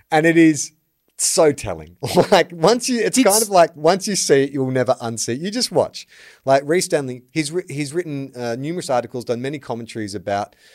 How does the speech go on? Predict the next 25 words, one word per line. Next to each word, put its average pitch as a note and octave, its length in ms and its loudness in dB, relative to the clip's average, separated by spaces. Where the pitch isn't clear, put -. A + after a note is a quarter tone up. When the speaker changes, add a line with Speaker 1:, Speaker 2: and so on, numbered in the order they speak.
Speaker 1:
if, - 440 -6
you C3 120 -8
know, A2+ 80 -4
the G2 80 -8
cat's - 300 -8
at G#2 80 -10
a A2 40 -2
lift, G2+ 300 -8
Rhys G2+ 180 -6
Stanley G2 280 -6
needs F#2+ 160 -8
to G2 100 -10
lift G2 240 -16
his G2 100 -10
game. A2+ 220 -2
And D3+ 100 0
even C4+ 320 4
when A3 140 2
Rhys F3+ 180 2
Stanley C#3+ 380 2
has A#2+ 340 2
pulled B2 220 -4
out A2+ 160 2
the A2 80 -6
occasional G#2 680 -2